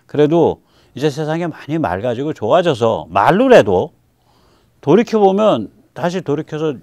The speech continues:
천구백오십삼 년, 오십이 년으로 돌아가 보세요. 미국의 어떤 정치인, 미국의 국방장관, 미국의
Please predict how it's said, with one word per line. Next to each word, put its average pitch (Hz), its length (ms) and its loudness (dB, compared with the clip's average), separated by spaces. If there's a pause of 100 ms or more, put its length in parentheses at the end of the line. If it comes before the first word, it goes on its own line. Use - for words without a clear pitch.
(140)
천구백오십삼 160 760 -4
년, 147 160 -4
오십이 139 340 -4
년으로 127 340 -6
돌아가 98 360 -8 (260)
보세요. 90 300 -10 (460)
미국의 214 460 2
어떤 220 420 4
정치인, 131 440 0
미국의 185 340 0
국방장관, 135 720 2
미국의 165 500 2